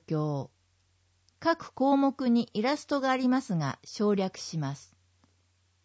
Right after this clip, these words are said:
土地、庁舎、学校などの敷地。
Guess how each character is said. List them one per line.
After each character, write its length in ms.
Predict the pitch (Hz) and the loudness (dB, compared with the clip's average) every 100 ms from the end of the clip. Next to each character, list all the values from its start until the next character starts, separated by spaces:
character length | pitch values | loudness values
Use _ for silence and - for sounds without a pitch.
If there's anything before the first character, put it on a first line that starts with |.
| _ _ _ | _ _ _
土 160 | - 220 | 2 2
地、 360 | - 233 233 _ _ _ _ _ - | 2 -6 -6 _ _ _ _ _ -2
庁 220 | 330 294 | 2 2
舎、 300 | - 160 143 | 0 -4 -2
学 220 | - 190 _ | -4 -4 _
校 200 | - 285 285 | -2 0 2
な 160 | 285 | 2
ど 100 | 240 | 2
の 140 | 170 151 | 2 0
敷 320 | - - 156 | -6 -6 -6
地。 320 | - 151 | -6 -10